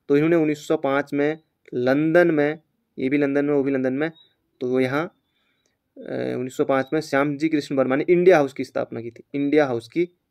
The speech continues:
स्थापना की थी। और बाकी इसका उत्तर होगा विनायक दामोदर सावरकर, उन्नीस सौ छः में लंदन में अभिनव भारत सोसाइटी। अगला प्रश्न है दोस्तों, एक और महत्वपूर्ण प्रश्न आपके सामने है,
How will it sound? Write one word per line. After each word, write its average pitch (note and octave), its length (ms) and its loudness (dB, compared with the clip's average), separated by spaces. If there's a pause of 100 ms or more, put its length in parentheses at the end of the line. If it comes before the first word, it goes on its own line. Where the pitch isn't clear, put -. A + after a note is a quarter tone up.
(180)
स्थापना C#3 420 0
की D3+ 100 -2
थी। F3 280 -2 (360)
और A#2 200 -4
बाकी C3+ 220 0
इसका D#3 180 0
उत्तर D3+ 220 -2
होगा D3 120 4
विनायक C3+ 440 2
दामोदर B2+ 440 2 (360)
सावरकर, C#3 460 0
उन्नीस C3+ 180 -2
सौ C3+ 80 -2
छः C3+ 160 -4
में D#3 120 0
लंदन B2+ 280 0
में C#3+ 140 -2 (120)
अभिनव B2+ 300 -2
भारत B2 300 0 (400)
सोसाइटी। A#2 480 -8 (840)
अगला D3+ 220 4
प्रश्न E3 220 2
है D#3+ 60 2
दोस्तों, D#3+ 220 0
एक D3+ 160 2
और D3+ 140 6
महत्वपूर्ण C#3 360 -2
प्रश्न C#3+ 280 -4
आपके C3+ 240 -2
सामने C3 320 -2
है, D3+ 240 -2